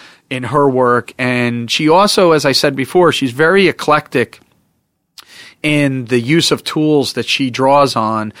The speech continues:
to try to understand the reality there. So she has, she's done experiments in the field. She has done case studies. She's done all kinds of things. She uses game theory. She uses public choice.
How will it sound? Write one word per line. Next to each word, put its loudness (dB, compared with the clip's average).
to -8
try 0
to -2
understand -2
the -2
reality 0
there. -4
So 0
she 0
has, 0
she's 0
done 0
experiments -2
in -4
the -6
field. -2
She -4
has 0
done -2
case 0
studies. -2
She's -4
done 0
all 2
kinds 0
of -4
things. -2
She 0
uses 0
game -4
theory. -2
She -6
uses -2
public -2
choice. -6